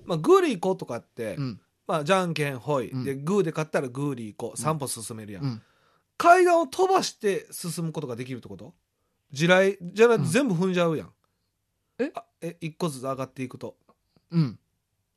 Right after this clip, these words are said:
Speaker 2: え、そのうちのどっかに仕掛けられてんねん、地雷が。
Speaker 1: 階段の？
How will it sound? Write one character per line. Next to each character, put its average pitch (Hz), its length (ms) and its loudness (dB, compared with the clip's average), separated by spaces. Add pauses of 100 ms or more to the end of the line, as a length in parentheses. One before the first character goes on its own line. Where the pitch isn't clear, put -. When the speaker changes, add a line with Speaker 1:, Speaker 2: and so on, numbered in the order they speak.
(800)
Speaker 2:
え、 240 220 4
そ 269 160 2
の 254 120 4
う 247 60 4
ち 240 100 0
の 214 100 2
ど 202 120 2
っ 208 100 -10
か 123 120 -6
に 123 280 -14
仕 151 100 -14
掛 139 160 -8
け 117 60 -10
ら 104 100 -12
れ 90 40 -16
て 87 100 -18
ん 82 40 -20
ね 110 120 -20
ん、 139 40 -20
地 120 120 -18
雷 78 180 -18
が。 - 100 -20 (1160)
Speaker 1:
階 135 260 -4
段 120 240 -8
の？ 135 140 -12